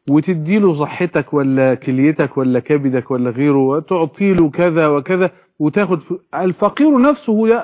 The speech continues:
آه، يرفض هذه المقايضة، يقول لك انا ولادي، ابيع ولادي؟ ده انا عايش عشان اشتغل لاطعمهم. فأحيانًا الفقير هو الذي، مش أحيانًا، الفقير هو الذي يرفض المقايضة. إذا قلت له:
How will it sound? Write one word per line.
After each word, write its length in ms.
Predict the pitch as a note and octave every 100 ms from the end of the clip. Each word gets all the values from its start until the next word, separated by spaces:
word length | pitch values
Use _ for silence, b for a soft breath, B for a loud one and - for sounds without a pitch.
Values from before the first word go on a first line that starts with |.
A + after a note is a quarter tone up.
| -
آه، 120 | C4
يرفض 380 | B3+ C#4 - F#3+
هذه 320 | F#3 A3 G3
المقايضة، 640 | F#3 E3+ D#3+ E3 G3+ F#3+ - b b
يقول 140 | - E3
لك 140 | D3
انا 400 | C3+ D3 C#3 C#3 C3+
ولادي، 500 | C#3 F#3+ G#3 F3+ -
ابيع 300 | C3+ C#3 A3
ولادي؟ 440 | F3+ F3 A#3 A3+ - B D3+
ده 80 |
انا 100 | E3+
عايش 320 | G#3 C#4 A#3 -
عشان 320 | E3 A#3 G#3+ b b b
اشتغل 480 | E3 - A#3 G#3 F3+
لاطعمهم. 640 | E3+ D#3 - G3+ G#3 A#2 G2+ _ B B B B B B B -
فأحيانًا 580 | D#3+ D3+ A3+ D4 D4+
الفقير 400 | B3+ - G#3 C#4 B3
هو 240 | G#3 C#4
الذي، 500 | B3+ A#3 B3+ B3 A3 -
مش 320 | C#3+ C#3+ E3
أحيانًا، 500 | - - F#3 G#3+ G3+ E3+ _ -
الفقير 380 | C#3 F3 G3 C4
هو 240 | A#3+ A#3+
الذي 340 | A3+ B3 A#3+ A#3
يرفض 560 | B3+ C#4 A3+ A#3+ G3
المقايضة. 760 | G3 F#3 F3 - F#3+ A#3 G#3 F#3
إذا 220 | D#3 D#3+
قلت 300 | D#3 D3+ A3+
له: 140 | A#3